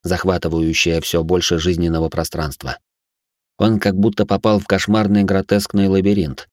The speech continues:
где растительность превратила ярусы в подобие лесных опушек,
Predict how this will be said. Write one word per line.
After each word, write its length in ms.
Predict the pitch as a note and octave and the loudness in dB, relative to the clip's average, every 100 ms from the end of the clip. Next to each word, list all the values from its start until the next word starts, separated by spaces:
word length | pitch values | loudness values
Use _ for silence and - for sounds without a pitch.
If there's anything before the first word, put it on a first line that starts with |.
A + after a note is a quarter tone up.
| _ _ - | _ _ -4
где 200 | E2 E2+ | -2 0
растительность 680 | D#2+ - G2+ E2+ D#2+ - | -2 -2 -2 0 -2 -4
превратила 500 | F#2 F2 E2+ D#2+ F2+ | -2 0 0 0 0
ярусы 500 | E2+ F2+ F2+ F2 - | 0 0 0 0 -2
в 80 | E2 | -4
подобие 480 | - F2+ F#2 F2+ F2 | -2 0 0 2 0
лесных 380 | F2 - F#2 F2+ | 0 -2 -4 -4
опушек, 520 | F#2 - G2+ C2+ | -6 -4 -4 -6